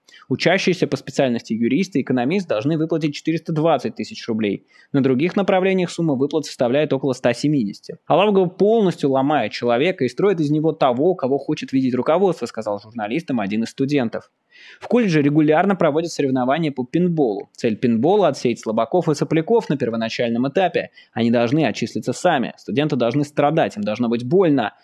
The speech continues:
цитируются в расследовании слова заместителя гендиректора Алабуги Сергея Алексеева.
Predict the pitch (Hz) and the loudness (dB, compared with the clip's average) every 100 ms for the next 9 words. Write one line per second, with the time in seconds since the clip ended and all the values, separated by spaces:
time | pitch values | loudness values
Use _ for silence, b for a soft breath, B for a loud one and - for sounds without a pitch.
0 | b - 131 139 110 104 107 104 - 143 | b -4 0 0 0 0 -2 -2 -2 0
1 | 185 151 - 104 120 139 _ - 131 139 | 0 0 -2 -2 -2 -4 _ -4 0 0
2 | 135 120 110 107 110 117 117 - 120 117 | -2 -2 0 0 0 0 0 0 0 2
3 | 123 127 156 185 165 - 123 127 131 123 | 2 2 2 0 -2 -2 -2 0 0 2
4 | 123 123 - 143 90 67 | -2 0 0 0 0 -6